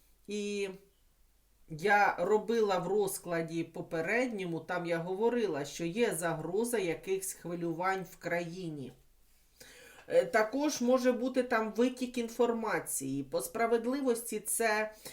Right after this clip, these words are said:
і заведення справи, це і коли людина отримує по заслугам.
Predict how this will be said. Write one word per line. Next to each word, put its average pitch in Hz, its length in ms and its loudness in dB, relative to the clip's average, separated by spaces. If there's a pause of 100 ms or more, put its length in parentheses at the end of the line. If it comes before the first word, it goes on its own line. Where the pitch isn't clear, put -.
(340)
і 226 340 -2
заведення 220 760 4
справи, 156 680 0
це 214 420 0
і 214 180 -4
коли 214 760 2
людина 226 680 0
отримує 214 880 2
по 214 220 0
заслугам. 196 840 -4